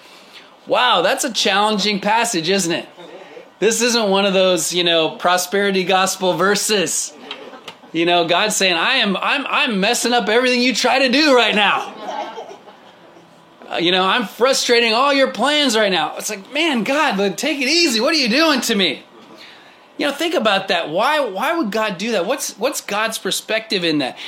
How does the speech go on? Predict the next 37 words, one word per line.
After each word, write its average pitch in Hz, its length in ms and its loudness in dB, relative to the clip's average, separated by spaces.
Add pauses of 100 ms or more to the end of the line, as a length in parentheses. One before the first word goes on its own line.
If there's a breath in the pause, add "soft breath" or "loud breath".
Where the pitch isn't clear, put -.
(220 loud breath)
You 233 140 -2
know, 240 80 0
so, 240 240 2
so, 233 360 2 (320)
you - 300 -10
know, 202 220 -4 (380)
to 240 120 0
reflect, 240 380 0
we 285 120 -2
can 311 140 -2
have 254 220 0
hard 233 240 2
times 226 360 -2 (280)
from 190 160 -2
all 196 120 2
kinds 180 280 0
of 151 60 0
reasons. - 360 -4
We 185 100 -6
can 220 120 -4
have 190 120 -2
hard 190 240 0
times 185 280 0
because 160 340 0
of 147 120 -4
just 147 180 -4
random 196 680 0 (200 loud breath)
occurrences 160 640 -2
that 143 120 0
happen. 127 360 -6 (720 loud breath)
We 202 100 -2
can 220 100 0
have 208 140 0
hard 208 260 2
times 208 320 0
because 202 420 0
of 196 220 0